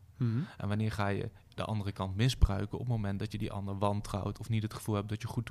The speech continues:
Speaker 2: beloond of gewaardeerd wordt of geen, geen,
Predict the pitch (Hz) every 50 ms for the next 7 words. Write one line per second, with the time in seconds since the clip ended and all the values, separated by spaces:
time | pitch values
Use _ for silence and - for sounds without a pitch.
0 | - - 117 117 107 104 98 98 101 104 - - - - 113 104 107 107 101 98
1 | 98 92 98 98 - - 107 107 107 110 - - 117 110 107 - - - - -
2 | - - - - - - - - - - 117 107 104 104 104 - - - - -
3 | - - - - - - - - - - - - 110 104 104 107 -